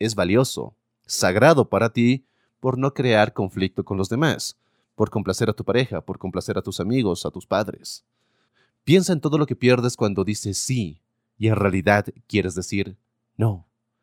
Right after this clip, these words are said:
Pierdes tiempo, satisfacción de algo que quieres o necesitas. Pierdes tranquilidad, paz, energía y hasta dinero porque eres incapaz de decir no. Y optas por el camino de la traición.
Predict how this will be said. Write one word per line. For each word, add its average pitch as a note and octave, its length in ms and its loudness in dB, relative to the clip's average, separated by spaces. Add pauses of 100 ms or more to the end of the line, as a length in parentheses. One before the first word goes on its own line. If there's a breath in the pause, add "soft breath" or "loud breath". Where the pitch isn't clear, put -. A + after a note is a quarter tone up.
(140)
Pierdes D3 360 4
tiempo, E3 420 2
satisfacción G#2+ 800 0
de F#2 180 4
algo C#3 220 4
que D3+ 100 -4
quieres D3+ 320 4
o G#2 60 -2
necesitas. G2+ 640 -4 (240 soft breath)
Pierdes C3 400 4
tranquilidad, G#2 880 2
paz, C3 260 2
energía G#2+ 500 2
y B2 100 4
hasta D3+ 260 2
dinero D3 400 2
porque B2 440 0
eres - 520 2 (300)
incapaz F#2+ 640 -2 (220)
de A2+ 120 2
decir F#2+ 460 -2 (420)
no. G#2 380 0 (680)
Y G2+ 180 0
optas - 340 0
por F#2 140 -6
el F2+ 80 -6
camino G#2 360 -2
de E2+ 80 -4
la D#2+ 120 -4
traición. F2+ 520 0